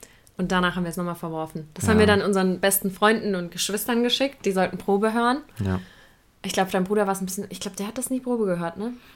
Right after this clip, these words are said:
Speaker 2: Nee, der hat's ignoriert.
Speaker 1: Der hat's ignoriert, ja,
Speaker 2: Liebe
Speaker 1: stimmt.
Speaker 2: Grüße.
Speaker 1: <laughs> Meine Schwester hat's gehört und, ähm, ein paar Freunde haben uns auch Feedback gegeben.
Speaker 2: Ja.
Speaker 1: Aber dann haben wir es nochmal verworfen.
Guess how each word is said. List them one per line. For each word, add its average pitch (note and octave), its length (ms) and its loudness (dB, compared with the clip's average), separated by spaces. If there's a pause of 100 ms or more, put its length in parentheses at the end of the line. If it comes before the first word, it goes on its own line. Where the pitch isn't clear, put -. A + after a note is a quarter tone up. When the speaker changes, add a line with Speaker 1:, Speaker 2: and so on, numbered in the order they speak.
(120)
Speaker 2:
Nee, G#2+ 180 4
der C3 100 4
hat's C#3 120 -2
ignoriert. A#2+ 480 0
Speaker 1:
Der G#3 60 -2
hat's G#3 120 -4
ignoriert, A3 440 -2
ja, G3 160 -10
Speaker 2:
Liebe F#3+ 240 8
Speaker 1:
stimmt. C3 140 4
Speaker 2:
Grüße. - 320 4 (580)
Speaker 1:
<laughs> - 600 -2
Meine G3 200 -2
Schwester F#3+ 240 -4
hat's C4 140 -4
gehört A#3 460 -4
und, F3+ 280 -6 (480)
ähm, F3+ 360 -2
ein F3+ 40 -8
paar F#3 160 -8
Freunde F#3 300 -2
haben E3+ 80 -6
uns E3+ 120 -8
auch F3 120 -14
Feedback - 400 -14
gegeben. E3 420 -6
Speaker 2:
Ja. G3+ 140 -4 (480)
Speaker 1:
Aber F#3+ 160 2
dann G3+ 120 6
haben G#3+ 60 2
wir G#3+ 60 4
es A3 80 0
nochmal A3 160 2
verworfen. E3 500 -4